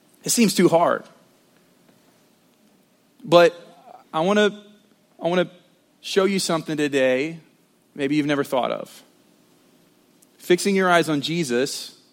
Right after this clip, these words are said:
may not be about what Jesus did, but how he did it.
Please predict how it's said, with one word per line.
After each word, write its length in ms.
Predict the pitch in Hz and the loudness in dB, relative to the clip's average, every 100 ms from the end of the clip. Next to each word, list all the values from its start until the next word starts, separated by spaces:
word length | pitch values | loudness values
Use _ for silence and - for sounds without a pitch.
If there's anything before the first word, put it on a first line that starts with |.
| _ _ _ _ _ _ - | _ _ _ _ _ _ -6
may 160 | 143 | -2
not 180 | 190 180 | -2 -2
be 180 | 151 165 | 0 0
about 600 | 147 123 110 117 - - - _ _ _ _ _ - | 2 2 2 0 -6 -20 -20 _ _ _ _ _ -4
what 240 | 135 151 | -2 -2
Jesus 400 | 143 147 120 - | -4 -6 -6 -8
did, 460 | 151 120 120 165 - _ _ _ _ _ _ _ _ _ _ _ _ _ _ | -2 2 2 -2 -10 _ _ _ _ _ _ _ _ _ _ _ _ _ _
but 100 | 131 | -14
how 200 | - 131 | 0 2
he 100 | 131 | 2
did 180 | 131 131 | 2 2
it. 220 | 104 - | 0 -4